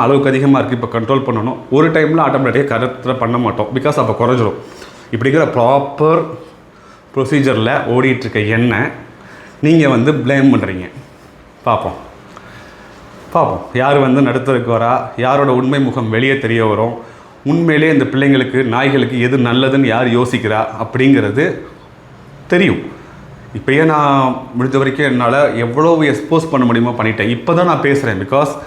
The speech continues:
இப்படியே போச்சுன்னா, ஒரு பக்கம் உங்களை மாதிரி ஆளுங்க பெருகிட்டே வந்தாங்கன்னா என்னாகும்? ஃபஸ்ட்டு நாயா இருக்கும், அடுத்து பூனையா இருக்கும், அடுத்து ஒரு கூட்டம் மனிதனா இருக்கும். அவ்வளவுதான், உங்களுடைய பீக் தாட்ஸுக்கு போயிருவீங்க.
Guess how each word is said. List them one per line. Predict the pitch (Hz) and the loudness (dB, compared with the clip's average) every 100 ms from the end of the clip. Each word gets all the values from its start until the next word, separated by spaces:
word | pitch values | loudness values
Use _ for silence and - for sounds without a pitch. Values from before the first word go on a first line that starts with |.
| - - - - - | -18 -20 -20 -16 -8
இப்படியே | 139 165 | -2 0
போச்சுன்னா, | 175 160 160 170 | 2 0 0 2
ஒரு | 160 147 | 2 0
பக்கம் | 143 165 160 139 120 113 | 0 2 2 2 2 0
உங்களை | 127 147 | 0 0
மாதிரி | 156 160 | 2 2
ஆளுங்க | 147 143 139 | 2 0 0
பெருகிட்டே | 139 139 143 147 | -2 0 -2 -2
வந்தாங்கன்னா | 117 123 113 107 127 113 | -2 -2 -4 -2 -2 0
என்னாகும்? | 131 151 120 123 95 82 - - - - | 0 0 -2 -2 -2 -6 -14 -20 -20 -8
ஃபஸ்ட்டு | 123 117 151 143 127 113 101 - | -6 -2 0 2 2 0 -6 -2
நாயா | 127 135 | 0 2
இருக்கும், | 131 113 123 123 - - | 0 0 -4 -4 -10 -8
அடுத்து | 107 113 101 | -6 -6 -2
பூனையா | 147 147 131 | 0 2 2
இருக்கும், | 120 123 120 120 - - - - | 0 -2 -4 -6 -18 -20 -16 -6
அடுத்து | 123 120 120 113 110 110 110 107 107 107 - - - - | -6 -2 0 2 4 2 0 0 -2 -6 -12 -20 -20 -6
ஒரு | 120 | -4
கூட்டம் | 117 147 143 120 | -2 -2 0 0
மனிதனா | 117 131 127 | 2 2 2
இருக்கும். | 113 - 113 110 | 0 -2 -4 0
அவ்வளவுதான், | 131 135 151 | 0 2 0
உங்களுடைய | 127 120 120 110 101 101 95 98 - - - - | 0 0 -2 -2 -4 -6 -10 -14 -20 -20 -20 -6
பீக் | 170 175 175 | 0 0 2
தாட்ஸுக்கு | 127 131 135 123 | 0 0 -4 -4
போயிருவீங்க. | 120 120 110 104 | -4 -2 -2 -4